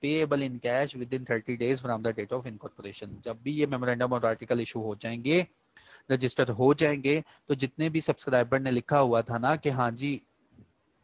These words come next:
हम कसम उठा रहे हैं कि जैसे ही ये person बनेगा, हम इसके share subscribe करेंगे,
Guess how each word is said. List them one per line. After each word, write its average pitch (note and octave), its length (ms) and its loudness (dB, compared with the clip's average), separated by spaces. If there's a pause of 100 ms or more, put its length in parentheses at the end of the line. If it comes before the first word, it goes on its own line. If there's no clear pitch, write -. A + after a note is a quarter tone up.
(100)
हम C3 160 -2
कसम B2+ 280 -2
उठा C3+ 400 0
रहे A#2 200 -6
हैं A#2 560 -8 (300)
कि C3 80 -4
जैसे A#2+ 340 -4
ही D#3 200 -2
ये D3+ 220 -4 (100)
person B2 360 -6
बनेगा, A#2 440 -6
हम C3 400 -6 (100)
इसके C3 220 -6
share B2+ 300 -6
subscribe A#2 480 -6
करेंगे, A#2+ 480 -8